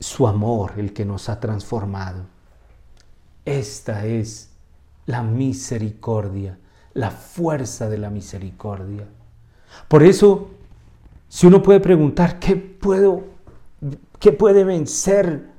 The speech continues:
mi perfeccionismo?" El ser misericordiado, el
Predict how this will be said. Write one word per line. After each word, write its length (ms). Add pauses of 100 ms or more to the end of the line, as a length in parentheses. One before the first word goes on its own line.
(760)
mi 140
perfeccionismo?" 1300 (2250)
El 200
ser 400
misericordiado, 1160 (960)
el 340